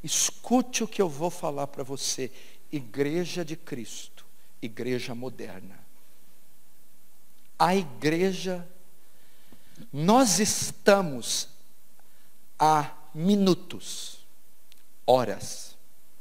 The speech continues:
dias, meses e talvez há anos de uma perseguição que você nunca viu na sua vida.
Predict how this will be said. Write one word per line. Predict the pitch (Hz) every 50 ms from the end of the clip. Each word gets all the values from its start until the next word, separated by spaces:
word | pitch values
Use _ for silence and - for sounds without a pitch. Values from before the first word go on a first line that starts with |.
| - - - - - - - -
dias, | 139 - 147 143 123 104 92 98 - - - - - - - - - - - - - - - - - -
meses | - 120 117 131 151 160 135 110 - - - - - - - - - - - - - - - - - -
e | 214 202
talvez | - - - - - - - 269 294 320 311 233 156 147 190 190 170 139 120 107 - - - - - - - - - - - - - - - -
há | -
anos | 165 151 143 131 120 107 95 - - - - - - - - - - - - - - - - - - - -
de | - 160 - 208
uma | 247 262 269 262 233
perseguição | - - - - - 254 262 302 285 - - - - - 247 214 175 185 - - - - 185 185 196 202
que | 196 - 196
você | 156 151 180 - - - 202
nunca | 180 180 180 175 185 196 226 240 262 262 240 - - - 247 220 - - - - -
viu | - - - 127 156 170 180 185
na | 185 165 160 147
sua | - - - - - - 202 196 190 196 196
vida. | 165 - - - 131 131 - - -